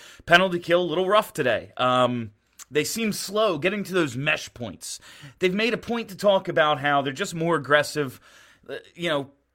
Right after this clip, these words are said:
puck, uh, is a little slow on a, on a pass. Pass just doesn't have quite enough on it.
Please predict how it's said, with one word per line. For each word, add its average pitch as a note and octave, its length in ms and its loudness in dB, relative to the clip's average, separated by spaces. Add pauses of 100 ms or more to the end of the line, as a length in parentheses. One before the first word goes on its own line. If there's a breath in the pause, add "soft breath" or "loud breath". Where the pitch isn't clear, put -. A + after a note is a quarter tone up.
(240)
puck, A3 300 4 (180)
uh, E3 40 2
is E3+ 360 2
a G3 40 -4
little G#3+ 200 2
slow E3 500 6
on C3+ 120 0
a, C3+ 40 0
on C#3 220 2
a C#3 60 -2
pass. C#3 420 2
Pass D#3+ 300 0
just C#3+ 180 -12
doesn't D3+ 200 -2
have C#3 160 -2
quite D3 220 -2
enough C3+ 220 -2
on B2+ 200 2
it. - 120 -6